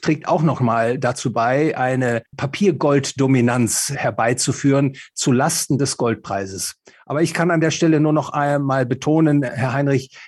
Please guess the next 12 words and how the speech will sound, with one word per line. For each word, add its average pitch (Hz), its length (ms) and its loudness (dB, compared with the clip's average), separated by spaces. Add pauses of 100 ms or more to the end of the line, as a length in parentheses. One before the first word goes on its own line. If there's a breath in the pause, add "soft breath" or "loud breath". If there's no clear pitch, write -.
(120)
die 123 100 2
makroökonomischen 135 1120 2
Fundamentaldaten 123 1120 0
deuten 135 360 2
auf 127 200 -4
eine 120 280 0
starke 131 440 -4
Unterbewertung 110 880 -2
des - 380 -2
Goldes 113 480 0
derzeit 104 480 -2
hin. 156 320 0